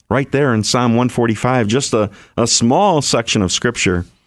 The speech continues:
are some wonderful truths, some wonderful reasons of why we would desire to seek God with our whole heart. All of God's work, they are just incredibly awesome, and they're wonderful.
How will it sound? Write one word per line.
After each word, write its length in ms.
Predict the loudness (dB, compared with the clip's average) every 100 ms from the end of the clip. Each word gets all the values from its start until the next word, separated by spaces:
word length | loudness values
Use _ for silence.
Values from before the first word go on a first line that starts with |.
| _ _ _ -4
are 80 | -2
some 440 | 0 2 2 2
wonderful 500 | 2 2 2 0 -2
truths, 600 | -2 -2 0 0 -2 -12 -12
some 420 | -4 0 2 2
wonderful 540 | 4 2 2 0 -2 0
reasons 520 | 2 0 0 0 0
of 140 | -2
why 560 | 0 0 0 -2 -4 -8 _ _ _ _ _ _
we 100 | -2
would 220 | 0 0 0
desire 540 | -2 0 0 2 0
to 80 | 0
seek 360 | -2 -2 -4
God 340 | -2 0 0 0
with 160 | 0
our 140 | -2 0
whole 200 | 0 0
heart. 340 | -2 -4 -8 -20 _ _ _ _ _ _ _
All 320 | -2 0 0
of 140 | 0 0
God's 320 | 0 0 2
work, 300 | 2 0 0
they 160 | 0 2
are 100 | 2
just 300 | 0 0 0
incredibly 640 | -2 0 0 0 2 2
awesome, 380 | 2 0 0 0
and 100 | 2
they're 120 | 2
wonderful. 600 | 2 0 0 -2 -4